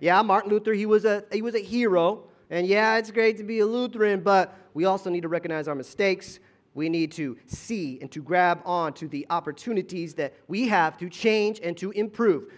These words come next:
We can't become complacent. After all, it's the Reformation, right? And Reformation is about taking radical action, that we need to start a revolution, and we can do this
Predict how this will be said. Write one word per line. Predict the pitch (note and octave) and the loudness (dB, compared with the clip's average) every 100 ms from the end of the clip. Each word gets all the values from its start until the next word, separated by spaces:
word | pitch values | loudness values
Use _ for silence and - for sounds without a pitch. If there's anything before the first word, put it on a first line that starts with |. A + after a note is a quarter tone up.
| - | -12
We | D3 | -10
can't | E3 A#3 | 0 2
become | A#3 A3+ A#3+ | 2 0 -2
complacent. | A#3 C3+ A#3 - C#3+ - _ _ _ _ | -4 2 4 4 -2 -12 _ _ _ _
After | D3+ E3+ A3+ | -4 2 6
all, | A3+ | 6
it's | A3+ | 4
the | A3 | 2
Reformation, | A3 A3 A3 A#3+ A#3 E3 C3 | 2 4 4 4 2 0 -2
right? | C#3+ F3 G#3 - _ _ _ - | 2 4 2 -6 _ _ _ -8
And | D#3+ | 2
Reformation | G#3+ A#3+ A#3+ C4 A3 | 2 4 4 4 2
is | G#3 | -2
about | F#3 F3+ - - | 4 2 2 0
taking | A3 G#3 E3+ - - | 2 2 -4 -6 -8
radical | C#3+ B3+ C#4 C4+ B3+ A3 | 2 4 4 2 -4 0
action, | A3+ C4 - - C3+ A#2+ | 2 2 2 -8 -6 -2
that | E3+ | -2
we | A#3+ | 0
need | C4 | -2
to | G#3+ | -2
start | - A3 | 0 0
a | G#3 | 2
revolution, | G3 F3+ G3 D4+ C#4+ B3 A#3 - | 0 0 2 2 2 0 -2 -4
and | F3+ | -4
we | F#3 D4 | 0 0
can | C#4 | 0
do | A3+ C#4+ | 0 0
this | D4+ D4+ | 2 -2